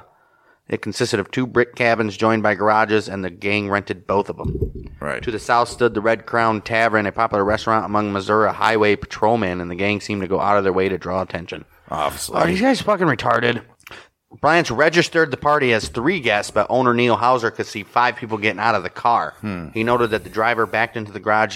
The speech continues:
Speaker 1: gangster style for a quick
Speaker 2: Hey.
Speaker 1: getaway. Damn, so nobody, that's
Speaker 2: Oh,
Speaker 1: a,
Speaker 2: yeah,
Speaker 1: I
Speaker 2: right.
Speaker 1: bet you that's a thing, too. Nobody probably fucking, who's gonna
Speaker 2: Right.
Speaker 1: back their car into the garage? They're just gonna
Speaker 2: Right.
Speaker 1: ride it up. He's like,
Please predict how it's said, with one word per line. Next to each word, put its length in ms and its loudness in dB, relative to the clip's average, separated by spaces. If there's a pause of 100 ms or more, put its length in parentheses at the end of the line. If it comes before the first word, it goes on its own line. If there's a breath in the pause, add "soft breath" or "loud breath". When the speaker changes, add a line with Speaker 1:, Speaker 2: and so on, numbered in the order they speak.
Speaker 1:
gangster 440 -4
style 400 -2
for 160 -2
a 120 0
quick 260 0
Speaker 2:
Hey. 40 -6
Speaker 1:
getaway. 360 0 (280 loud breath)
Damn, 220 2
so 100 0
nobody, 460 2 (500 loud breath)
that's 240 2
Speaker 2:
Oh, 60 4
Speaker 1:
a, 40 4
Speaker 2:
yeah, 60 2
Speaker 1:
I 80 4
Speaker 2:
right. 80 0
Speaker 1:
bet 160 2
you 80 2
that's 160 4
a 60 2
thing, 280 2
too. 200 2
Nobody 340 2
probably 340 4
fucking, 600 0 (260 loud breath)
who's 200 0
gonna 120 2
Speaker 2:
Right. 60 -2
Speaker 1:
back 200 2
their 120 0
car 260 2
into 140 0
the 60 -2
garage? 320 2
They're 160 -6
just 120 -4
gonna 120 -2
Speaker 2:
Right. 80 -2
Speaker 1:
ride 180 0
it 80 2
up. 280 -2
He's 160 -8
like, 220 -4